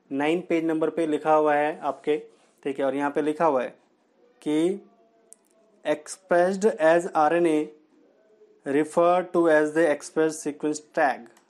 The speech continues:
ठीक है, ज़्यादा हीरोगिरी नहीं, ठीक है। नेक्स्ट, नेक्स्ट, वन फिफ्टी नाइन, which of the following statements is incorrect, यानी कि इसमें से कौन सी चीज़ इनकरेक्ट है,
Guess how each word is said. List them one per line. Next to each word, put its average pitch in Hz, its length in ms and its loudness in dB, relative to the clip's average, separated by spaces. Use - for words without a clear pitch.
ठीक 143 120 -10
है, 165 120 -4
ज़्यादा 135 220 -6
हीरोगिरी 135 440 -8
नहीं, 131 180 -20
ठीक 139 160 -14
है। 180 140 -18
नेक्स्ट, - 380 -18
नेक्स्ट, 156 320 -4
वन 165 200 0
फिफ्टी 175 260 -2
नाइन, 127 260 -6
which 180 220 0
of 196 160 2
the 202 100 2
following 175 420 2
statements 170 840 -2
is 165 160 0
incorrect, 165 520 -4
यानी 139 260 -8
कि 156 100 -8
इसमें 151 180 -8
से 160 80 -4
कौन 143 240 -6
सी 147 140 -10
चीज़ 156 160 -8
इनकरेक्ट 139 540 -10
है, 135 100 -20